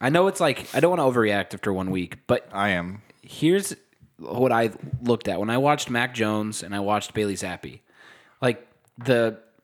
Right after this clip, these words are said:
Speaker 1: the gap between them isn't that big, but Bailey Zappi, like, he, his feet move better than Mac Jones. Not that he's fast. It's just that, like, his footwork is better. Like, he, when he drops back, he looks like a professional football player. Sometimes when Mac Jones drops back, it's like, "Oh, shit, where's he going with this?"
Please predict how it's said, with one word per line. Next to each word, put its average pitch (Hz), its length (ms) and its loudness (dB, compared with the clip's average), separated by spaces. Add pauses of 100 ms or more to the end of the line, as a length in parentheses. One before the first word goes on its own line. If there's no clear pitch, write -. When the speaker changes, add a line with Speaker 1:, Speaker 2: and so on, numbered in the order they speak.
(140)
Speaker 1:
the 120 80 -4
gap 123 440 -2
between 160 420 -2
them 160 280 -2
isn't 131 440 -6
that 113 280 0
big, 113 360 -2
but 117 320 0 (320)
Bailey 185 300 2
Zappi, 151 640 0 (400)
like, 117 380 0
he, 143 180 2
his 123 180 0
feet 180 440 -4
move 135 300 2
better 104 260 0
than 104 120 -4
Mac 95 220 -6
Jones. 95 420 -8
Not 139 260 0
that 127 120 4
he's 101 140 -2
fast. 123 400 0
It's 107 120 -4
just 127 140 -6
that, 123 100 -4
like, 113 140 -6
his 113 160 -4
footwork 117 460 0
is 95 100 -6
better. 85 380 -14
Like, 107 160 -6
he, 113 200 -8 (220)
when 147 120 0
he 156 80 2
drops 156 360 2
back, 147 320 0
he 131 80 -4
looks 135 220 -2
like 127 100 -4
a - 40 -10
professional 123 460 -2
football 131 300 -2
player. 85 380 -10 (260)
Sometimes 160 460 0
when 127 80 0
Mac 131 220 0
Jones 131 260 0
drops 98 260 -2
back, 95 240 -4
it's 107 140 -6
like, 90 120 -4
"Oh, 92 140 -4
shit, 98 260 -2
where's 101 200 -4
he 107 60 -6
going 104 180 -2
with 95 80 -6
this?" - 280 -2